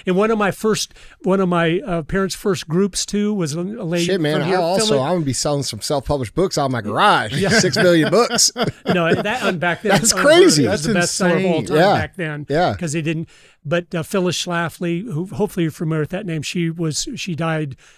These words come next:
Speaker 1: a few years back, but she was a legend out of Saint Louis of standing up against this evil tyranny for fifty plus years. Um, she started Eagle Forum, a, a ladies group and things. But, but that's a, just a story from my family.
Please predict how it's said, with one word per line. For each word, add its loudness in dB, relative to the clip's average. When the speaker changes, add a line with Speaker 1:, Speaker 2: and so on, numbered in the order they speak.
Speaker 1:
a -8
few -8
years -4
back, -6
but -10
she -4
was -2
a -6
legend -4
out -6
of -6
Saint -8
Louis -4
of -8
standing -2
up -6
against -6
this -6
evil -4
tyranny -6
for -10
fifty -10
plus -8
years. -4
Um, -4
she -10
started -6
Eagle -4
Forum, -6
a, -6
a -8
ladies -8
group -8
and -6
things. -6
But, -6
but -6
that's 2
a, -2
just -4
a -2
story 0
from -2
my -2
family. -6